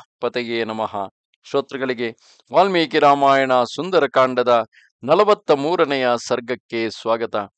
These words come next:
ಹನುಮಂತನು ರಾಕ್ಷಸರ ಬಲಾಬಲವನ್ನು ಪರೀಕ್ಷಿಸಲು ಸೀತೆಯನ್ನು ಕಂಡು ಆತಿ-, ಆಕೆಯಿಂದ ಎಲ್ಲ ಗುರುತುಗಳನ್ನು ಪಡೆದ ನಂತರ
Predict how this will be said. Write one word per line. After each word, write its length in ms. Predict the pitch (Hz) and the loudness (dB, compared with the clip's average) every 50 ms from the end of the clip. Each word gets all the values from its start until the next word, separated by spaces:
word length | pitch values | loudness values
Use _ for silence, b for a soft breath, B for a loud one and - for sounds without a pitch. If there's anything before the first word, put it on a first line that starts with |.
| _ _ _ _ _ _ - 180 | _ _ _ _ _ _ -2 0
ಹನುಮಂತನು 720 | 202 208 196 180 170 165 151 151 151 135 143 135 131 123 | 2 2 2 2 2 2 2 0 0 0 0 -2 0 0
ರಾಕ್ಷಸರ 680 | - 123 165 - _ - 180 175 - 160 147 139 131 | 2 2 2 0 _ -2 -2 0 2 4 4 4 4
ಬಲಾಬಲವನ್ನು 840 | - 107 127 156 185 214 240 214 233 226 220 208 202 190 190 180 170 - | 4 4 6 8 8 8 8 8 6 6 6 6 4 4 2 -2 -2 0
ಪರೀಕ್ಷಿಸಲು 680 | 160 165 165 151 - - 165 139 - 143 135 135 123 - _ _ _ - - | 0 -2 -2 -4 -6 -8 -6 -4 -2 -2 -2 -2 -4 -6 _ _ _ -8 -4
ಸೀತೆಯನ್ನು 540 | - 226 240 233 208 190 175 170 160 160 143 | -2 -2 -2 0 0 2 2 2 0 -2 0
ಕಂಡು 400 | - 156 151 156 151 151 143 120 | 2 2 0 2 0 -2 -2 -2
ಆತಿ-, 560 | - - 131 147 - - 170 151 147 131 - | 0 2 2 2 2 0 -4 -6 -6 -2 0
ಆಕೆಯಿಂದ 420 | 147 165 - 175 165 151 151 139 | 0 0 2 0 -2 -2 2 4
ಎಲ್ಲ 440 | 143 139 135 120 123 147 185 202 190 | 4 4 4 2 0 0 2 2 0
ಗುರುತುಗಳನ್ನು 760 | 175 156 - 185 190 - 196 165 165 156 151 151 147 143 127 - - | 0 0 -2 -6 -6 -6 -6 -6 -6 -6 -6 -6 -6 -6 -6 -6 -4
ಪಡೆದ 220 | 143 - 165 170 | -4 -2 -2 -2
ನಂತರ 380 | 165 147 139 131 - 139 131 | -2 -2 -2 0 0 2 2